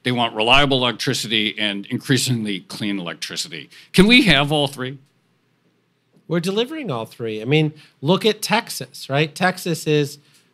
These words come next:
Speaker 2: the, like, ground zero here, right? You're talking about the state that has installed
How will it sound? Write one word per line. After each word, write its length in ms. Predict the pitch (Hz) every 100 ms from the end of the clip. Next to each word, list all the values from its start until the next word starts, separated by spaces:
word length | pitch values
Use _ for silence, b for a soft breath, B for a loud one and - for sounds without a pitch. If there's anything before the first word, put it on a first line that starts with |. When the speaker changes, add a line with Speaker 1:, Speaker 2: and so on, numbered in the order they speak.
| _
Speaker 2:
the, 500 | 107 143 147 147 143 - 139
like, 240 | 139 135
ground 340 | 135 147 151
zero 380 | 127 185 143 107
here, 180 | 101 101
right? 260 | 113 139 139
You're 120 | 135
talking 360 | 151 175 165 170
about 200 | 151 143
the 60 | 143
state 300 | - 139 135
that 120 | 123
has 120 | 117
installed 440 | 117 - 123 120